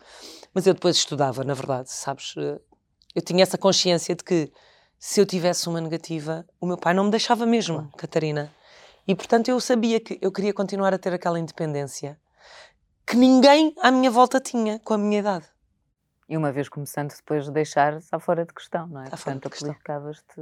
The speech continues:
Speaker 1: E, portanto, eu brincava e ia com as minhas amigas e saíamos e fazíamos imensas coisas, mas eu, quando era para estudar,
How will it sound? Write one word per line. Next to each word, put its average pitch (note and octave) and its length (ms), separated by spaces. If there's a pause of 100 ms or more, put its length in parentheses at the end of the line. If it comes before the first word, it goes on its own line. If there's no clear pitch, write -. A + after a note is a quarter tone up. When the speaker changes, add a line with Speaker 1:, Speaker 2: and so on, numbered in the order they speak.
(100)
Speaker 1:
E, D#3 80
portanto, D#3 360
eu D#3 560 (200)
brincava D#3+ 640
e D3+ 180
ia D#3+ 80
com - 120
as D3 60
minhas D#3 220
amigas D#3 420
e D3 140
saíamos D#3+ 680
e D3+ 60
fazíamos D#3 460
imensas E3 320
coisas, E3+ 280
mas D3 160
eu, C#3 60
quando C#3 220
era C3+ 120
para C3+ 120
estudar, D3 300